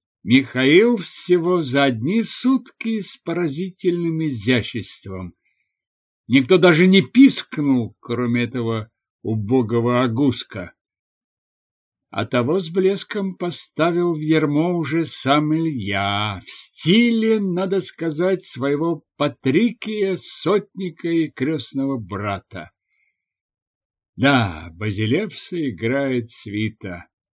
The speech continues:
что ни говори. Кстати, об Илье и о том, как мой поднадзорный разбирается в людях. Начнем с того, что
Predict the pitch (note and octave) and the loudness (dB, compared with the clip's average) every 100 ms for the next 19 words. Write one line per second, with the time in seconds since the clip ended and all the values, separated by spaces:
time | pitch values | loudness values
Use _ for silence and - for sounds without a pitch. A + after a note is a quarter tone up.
0 | _ - - - - F#2+ G2+ F2 F#2+ G2 | _ -16 -14 -14 -12 -8 -8 -8 -8 -6
1 | G2 F#2+ - _ _ _ _ _ _ _ | -8 -8 -14 _ _ _ _ _ _ _
2 | _ _ _ _ _ _ _ _ _ _ | _ _ _ _ _ _ _ _ _ _
3 | - - D#3+ C#3 D#3+ D#3 D3 C3 - _ | -20 0 2 4 4 4 4 0 -6 _
4 | _ - C3 B2+ C#3+ C#3 D3 E3+ G3+ F#3+ | _ -4 0 4 6 6 8 6 4 -2
5 | - _ _ _ - C3+ C3 A2+ D3+ E3+ | -8 _ _ _ 0 2 2 0 0 0
6 | D3+ C#3 C3+ A2+ B2+ D3 B2+ - A2+ A2 | -2 -4 -4 -2 0 0 -2 -4 -4 -2
7 | B2+ G#2 F#2+ D3 D3 C#3+ C3+ B2 B2+ G#2+ | -2 -2 -2 -2 0 0 0 2 -2 -2
8 | A2 B2+ C3+ A#2+ - A#2 A#2 B2 F#2+ E2+ | -2 0 0 -2 -4 -2 2 2 0 -8
9 | _ _ _ _ _ _ _ _ _ _ | _ _ _ _ _ _ _ _ _ _
10 | _ _ G#2+ B2 - D#3+ C#3+ - D3+ E3 | _ _ -4 -4 -2 -4 -4 -6 -4 -4
11 | - - C#3 C3+ | -6 -8 -8 -8